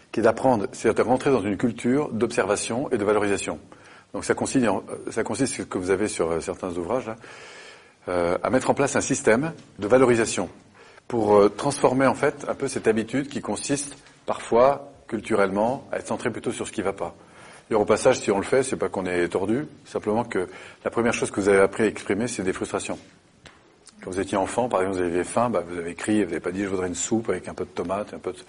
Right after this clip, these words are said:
hein, vous, vous avez d'abord manifesté votre inconfort. Et c'est comme ça que vous faisiez appel à vos besoins. Puis après, bah, devenant plus grand, devenant plus autonome, vous apprenez à identifier vos besoins et les exprimer.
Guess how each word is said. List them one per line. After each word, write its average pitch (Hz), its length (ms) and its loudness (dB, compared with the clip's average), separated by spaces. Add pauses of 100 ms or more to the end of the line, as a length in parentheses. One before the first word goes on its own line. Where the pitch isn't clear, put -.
(340)
hein, 113 140 -10
vous, 90 80 -10 (1080)
vous 98 60 -4
avez 98 200 2
d'abord 117 300 6
manifesté 127 840 2 (360)
votre 104 200 -4
inconfort. 98 460 -4 (120)
Et - 40 -8
c'est - 140 -8
comme 113 180 2
ça 135 160 0
que 131 60 -2
vous - 60 -10
faisiez 101 220 2
appel 110 240 2
à 101 40 2
vos 95 120 0
besoins. 87 280 -6 (360)
Puis 87 120 -8
après, 117 260 2
bah, 85 400 0 (560)
devenant 98 260 -6
plus 98 140 -6
grand, 113 720 0 (220)
devenant 92 240 -6
plus 101 180 -6
autonome, 104 640 0
vous 90 160 -2
apprenez 98 360 -2
à - 20 2
identifier 95 420 0
vos 90 100 0
besoins 95 400 -2
et 87 180 -4 (1000)
les 87 160 -12
exprimer. 87 320 -10